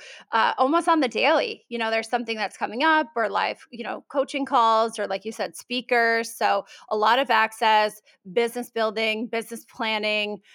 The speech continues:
Uh, you know, if anyone's sitting with, I think, any fear or doubt, especially going into a new year, um, the best investment you can make i-, is in yourself. I, I will say, like,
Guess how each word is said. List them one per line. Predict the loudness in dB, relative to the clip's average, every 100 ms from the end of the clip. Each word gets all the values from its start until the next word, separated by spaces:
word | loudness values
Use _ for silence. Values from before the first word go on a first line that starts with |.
| _ _
Uh, | -2 -2 -2
you | -4 -4
know, | -4
if | -6
anyone's | -6 -4 -2 -4 -6
sitting | -6 -4 -4 -6
with, | -4 -2 -2 -4 -10 _ _ _ _ _ _ -16
I | -14
think, | -12 -14 -14
any | -10 -8
fear | -10 -8 -6 -4
or | -6
doubt, | -4 -2 0 -2
especially | -8 -14 -14 -10 -8 -6
going | -6 -6
into | -8 -8 -8
a |
new | -8 -10
year, | -6 -6 -6 -10 -16 _ -20 _ -2
um, | 0 2 0 -6 -14 -20 _ -12
the | -6 -6 -6 -2
best | 0 0 -4
investment | -2 -2 -2 -8 -10
you |
can | -10 -10
make | -8 -6 -8 _ _
i-, | -8 -8
is | -8 -10
in | -10
yourself. | -10 -12 -6 -6 -6 _ _ _ _ _ _
I, | -2 0 0
I | 0
will | 0 0
say, | 2 2 4
like, | 2 0